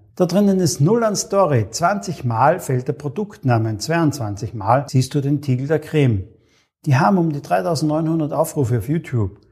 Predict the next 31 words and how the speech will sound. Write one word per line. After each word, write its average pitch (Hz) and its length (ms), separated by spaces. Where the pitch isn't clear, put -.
Das 139 160
sind 180 160
gerade 156 320
mal 156 180
drei 156 300
Prozent 165 540
der 143 40
Mitarbeiter 139 600
von 131 220
Procter 135 380
and 127 140
Gamble 123 360
überhaupt. 120 640
Stell 170 140
dir 156 80
vor, 196 200
du 143 80
machst 127 320
einen 117 60
Spot. - 340
Nur 120 160
drei 117 200
Prozent 113 440
deiner 113 120
Mitarbeiter 117 520
sehen 107 240
sich 104 140
den 110 160
eigenen 104 300
Spot - 340
an. 92 240